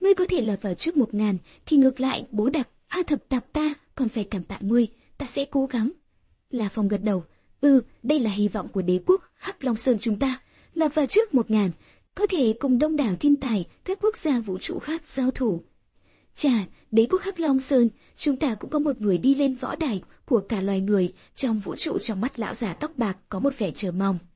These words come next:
Lão là giới chủ, thật là mạnh mẽ, nhưng giới chủ và giới chủ cũng không như nhau.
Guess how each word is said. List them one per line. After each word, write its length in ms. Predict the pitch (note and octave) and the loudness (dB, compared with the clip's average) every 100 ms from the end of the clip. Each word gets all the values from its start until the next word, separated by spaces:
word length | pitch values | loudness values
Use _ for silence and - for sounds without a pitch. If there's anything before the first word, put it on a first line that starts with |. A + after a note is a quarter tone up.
| _ _ _ _ | _ _ _ _
Lão 260 | F#3+ F3 C#4+ | -2 -2 -2
là 160 | D4+ | -2
giới 180 | F3 E3 | -2 -4
chủ, 280 | D#3+ C4 F3 - _ _ | -2 0 -2 -6 _ _
thật 160 | - C#4 | -6 -2
là 120 | D4 | 2
mạnh 260 | C#4 B3 B3+ | 2 2 2
mẽ, 160 | - G#4+ - _ _ - | 0 -4 -10 _ _ 0
nhưng 180 | D4+ | 0
giới 220 | C#4 B3+ A#3+ | 2 2 2
chủ 300 | G4+ C4 D#3+ _ - | 2 2 0 _ -4
và 160 | D#4 | -4
giới 180 | D4 C#4+ | -2 -2
chủ 220 | B3+ F4+ | 0 -2
cũng 180 | F#3 - | -2 -4
không 160 | - A#3 | -4 -2
như 120 | G#3 | 0
nhau. 320 | G3+ A#3 A#3 | 0 0 -2